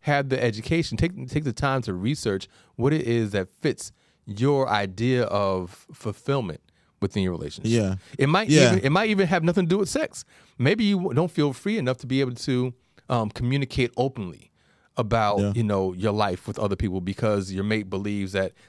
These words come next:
Speaker 1: you should be the only person that they're talking to. You know, so
Speaker 2: Yeah.
Speaker 1: maybe it might just be that. But you need to figure
Speaker 2: Yeah.
Speaker 1: that part out before you actually step out there and do whatever, because the thing that you may end up doing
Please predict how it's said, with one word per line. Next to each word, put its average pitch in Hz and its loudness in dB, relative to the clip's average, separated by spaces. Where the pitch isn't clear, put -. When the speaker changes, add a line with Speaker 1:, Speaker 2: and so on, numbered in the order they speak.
Speaker 1:
you 117 0
should 131 -2
be 123 2
the 120 2
only 113 0
person 113 -2
that 98 -4
they're 98 -4
talking 90 -4
to. - -18
You 107 -4
know, 104 2
so 95 0
Speaker 2:
Yeah. 104 4
Speaker 1:
maybe 180 2
it 117 2
might 147 0
just 139 -6
be 151 0
that. 214 -6
But - -2
you 151 2
need 175 2
to 120 2
figure 123 2
Speaker 2:
Yeah. - -4
Speaker 1:
that 160 0
part 107 2
out 151 -2
before 170 0
you 127 0
actually 123 0
step 117 -2
out 110 0
there 110 2
and 98 -2
do 107 4
whatever, 107 0
because 104 -2
the 110 -2
thing 156 0
that 131 2
you 135 -2
may 127 2
end 120 2
up 98 0
doing 139 0